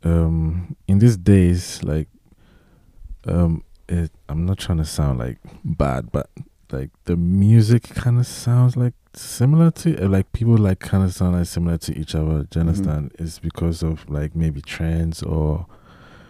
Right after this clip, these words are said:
Speaker 1: um, maybe this is the sound that's going, so everybody's trying to do the same thing. So, um, people need tag to know that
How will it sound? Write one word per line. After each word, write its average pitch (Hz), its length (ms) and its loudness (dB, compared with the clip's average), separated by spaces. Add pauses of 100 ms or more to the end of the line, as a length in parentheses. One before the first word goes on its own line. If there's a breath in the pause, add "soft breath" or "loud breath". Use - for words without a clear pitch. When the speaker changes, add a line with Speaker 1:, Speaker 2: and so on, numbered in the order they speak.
(260 soft breath)
Speaker 1:
um, 80 340 0
maybe 85 200 2
this 87 180 0
is 82 60 -4
the 78 120 -4
sound 85 400 -4
that's 78 180 -6
going, 80 180 -2
so - 120 -4
everybody's 78 460 -2
trying 76 180 -2
to 76 60 0
do 73 160 -6
the 69 100 -8
same 82 320 -2
thing. 87 500 2 (1000 soft breath)
So, 85 380 2 (300)
um, 85 340 2 (100)
people 104 240 0
need 95 300 2 (100)
tag 80 340 -4
to - 120 -10
know 80 180 0
that 78 140 -2